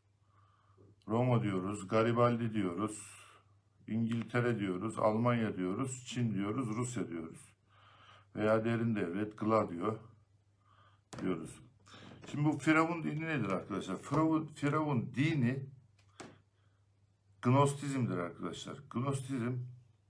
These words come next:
bizce Türkçe açıklaması ışık dinidir. Hani derler ya, ışıkları, ışığa yürüdü,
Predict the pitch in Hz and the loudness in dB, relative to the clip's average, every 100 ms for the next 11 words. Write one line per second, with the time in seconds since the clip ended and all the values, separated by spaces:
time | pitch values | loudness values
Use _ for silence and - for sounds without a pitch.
0 | _ _ _ _ _ - 92 95 82 - | _ _ _ _ _ -12 -6 -6 -6 -8
1 | 104 95 - 107 101 - 135 123 - - | -10 -10 -12 -8 -8 -4 -4 -4 -4 -4
2 | 98 101 - 110 107 98 135 131 - 151 | -4 -4 -8 -4 -4 -4 -4 -2 0 -2
3 | 143 101 85 82 76 76 - _ _ - | -2 -4 -4 -6 -10 -14 -18 _ _ -20
4 | - - - _ 107 135 117 120 131 160 | -20 -20 -20 _ -2 0 4 4 6 4
5 | 127 92 80 - _ _ _ _ _ _ | 2 -2 -6 -14 _ _ _ _ _ _
6 | - - _ _ _ - _ _ _ _ | -20 -20 _ _ _ -20 _ _ _ _
7 | _ _ _ _ _ _ _ _ _ - | _ _ _ _ _ _ _ _ _ -10
8 | - 120 - 123 117 113 - - _ 120 | -6 -6 0 0 0 -4 -10 -20 _ -10
9 | - 120 113 113 101 87 82 98 110 | -4 2 4 4 2 -2 -4 -4 -6